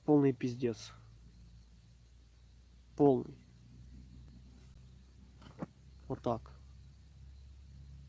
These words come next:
Что, ну, так жить невозможно, блядь, что... Блядь, постоянно каждый день проблемы, нахуй, ну, блядь, как так можно жить?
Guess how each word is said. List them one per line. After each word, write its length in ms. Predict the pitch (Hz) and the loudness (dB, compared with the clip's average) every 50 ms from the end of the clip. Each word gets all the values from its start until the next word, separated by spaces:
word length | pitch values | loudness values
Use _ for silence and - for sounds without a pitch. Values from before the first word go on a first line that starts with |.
| - - - | -18 -18 -4
Что, 240 | - - 151 143 139 | 2 6 6 6 6
ну, 320 | 139 147 147 139 135 131 | 6 4 2 2 0 2
так 280 | 139 - 151 151 160 135 | 6 10 10 10 10 8
жить 300 | 127 131 156 143 - - | 4 4 2 2 2 2
невозможно, 680 | 143 143 139 143 135 127 139 139 131 123 113 123 117 | 4 4 4 4 4 4 2 2 2 2 0 -2 -4
блядь, 280 | 117 120 120 113 113 - | -4 -2 -2 -2 -4 -4
что... 340 | - - - 123 120 117 - - - - - - - - - - - - - - - - - - - - - - - - - - - - - - - - - - - - - - - - - - - - - - - - 78 - - - - - - - - - - - - - - - - | -4 -2 -2 -2 -2 -2 -6 -12 -16 -16 -16 -16 -16 -16 -16 -18 -18 -18 -18 -18 -16 -16 -16 -14 -14 -14 -14 -14 -16 -16 -18 -18 -18 -18 -16 -16 -16 -18 -16 -16 -16 -16 -16 -14 -16 -16 -16 -16 -18 -18 -18 -18 -16 -16 -14 -14 -14 -14 -16 -16 -16 -18 -18 -18 -18 -18 -18 -18 -16 -8 0
Блядь, 280 | 160 143 139 135 123 | 2 4 4 4 4
постоянно 500 | - - 131 - - 151 147 147 143 143 | 2 -2 -2 2 4 4 6 6 6 4
каждый 340 | 131 - 143 139 135 139 139 | 4 4 4 4 6 4 6
день 220 | 135 143 143 135 127 | 6 6 4 4 2
проблемы, 640 | - - 131 127 123 131 147 175 190 190 170 147 | 0 2 2 2 2 2 2 2 2 2 2 0
нахуй, 400 | 139 131 127 127 120 - - 131 | 0 0 -2 -2 -4 -4 -6 -6
ну, 280 | 127 127 131 131 127 127 | -6 -4 -4 -6 -4 -4
блядь, 300 | 127 127 120 113 120 - - | -4 -4 -4 -4 -6 -6 -6
как 180 | - 131 127 | -4 -4 -4
так 180 | - - 127 - | -4 -6 -6 -6
можно 320 | 127 123 120 120 120 117 | -4 -4 -4 -2 -4 -4
жить? 320 | 113 113 117 120 - - | -4 -4 -6 -8 -10 -14